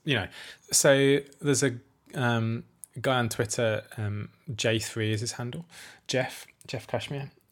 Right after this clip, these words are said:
Um, Jeff's lovely. Um, Exism originally came, so K-, Katrina originally created Exism when she was working at Turing School, which is what Jeff runs, as a way of teaching code to people.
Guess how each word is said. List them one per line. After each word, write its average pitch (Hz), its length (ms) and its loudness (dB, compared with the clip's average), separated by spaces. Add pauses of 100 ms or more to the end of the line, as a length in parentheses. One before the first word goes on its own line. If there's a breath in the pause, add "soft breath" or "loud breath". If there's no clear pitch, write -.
Um, 120 340 0 (320)
Jeff's - 480 4
lovely. 139 460 2 (120)
Um, 110 320 2 (360 loud breath)
Exism 160 580 4 (560)
originally 117 540 2
came, 120 600 -2 (220)
so - 180 2
K-, - 180 0
Katrina 151 540 2
originally 110 340 0
created 107 380 0
Exism 110 440 -4
when 98 120 -6
she 113 320 2
was 104 440 0 (380 loud breath)
working 110 440 2
at - 80 -6
Turing 117 320 2
School, 180 380 0
which - 200 -4
is 104 160 0
what 113 160 -4
Jeff - 240 -2
runs, 151 260 -4 (360 loud breath)
as 120 120 2
a 127 80 4
way 113 300 6
of 104 260 0 (140)
teaching 123 360 -2
code 95 260 -2
to - 60 -10
people. - 260 -18